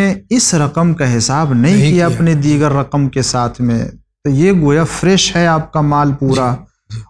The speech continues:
Speaker 1: इसमें खुम्स इसके पहले नहीं निकला है, लिहाजा जब आपके पास ये रकम आएगी गवर्नमेंट की तरफ से, तो आप उसको खुम्स निकालना है।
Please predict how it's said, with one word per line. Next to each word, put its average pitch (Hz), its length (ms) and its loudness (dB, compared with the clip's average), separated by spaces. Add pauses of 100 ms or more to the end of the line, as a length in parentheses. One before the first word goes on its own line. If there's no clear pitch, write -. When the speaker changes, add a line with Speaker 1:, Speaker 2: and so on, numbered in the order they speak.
(160)
Speaker 1:
इसमें 156 280 0
खुम्स 151 340 0
इसके 135 300 -2
पहले 135 340 2
नहीं 156 240 4
निकला 165 320 2
है, 147 60 0
लिहाजा 127 500 0
जब 151 480 -2 (100)
आपके 123 420 -2
पास 147 400 -2
ये 131 100 0
रकम 123 380 0
आएगी 165 520 2
गवर्नमेंट 151 520 0
की 147 120 0
तरफ 135 300 -2
से, 151 300 0
तो - 500 -10
आप 127 240 -2
उसको 113 260 -4
खुम्स 170 360 0
निकालना 127 600 2
है। 165 240 2